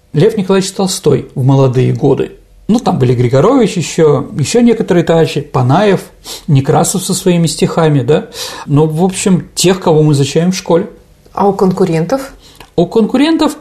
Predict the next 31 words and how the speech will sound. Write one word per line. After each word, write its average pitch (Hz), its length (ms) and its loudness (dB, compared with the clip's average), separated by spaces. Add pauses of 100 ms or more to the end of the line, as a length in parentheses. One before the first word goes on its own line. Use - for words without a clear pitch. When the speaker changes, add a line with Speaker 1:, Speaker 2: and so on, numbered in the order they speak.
Speaker 1:
тоже 196 580 2
могли 147 520 2
быть 123 260 -2
те 143 220 2
же 123 140 -2
самые, 185 680 0
да, 151 360 -2 (300)
но 165 140 2
там 254 280 2
всё-таки - 360 -4
был 175 280 2
более 180 340 2
взгляд, 160 720 0
а, 151 240 2
скажем 151 320 0
так, 156 180 -2
консервативный. 170 880 -4
Speaker 2:
Мгм. 185 160 -10
Speaker 1:
То 165 80 2
есть 156 140 2
это 160 160 0
был, 185 240 2
был 170 200 2
либеральный 147 760 2
взгляд. 139 500 -4 (420)
Ну, 190 120 2
помните, 220 520 0
Саша, 151 320 0
в - 60 -6
советское 160 480 0
время, 139 360 2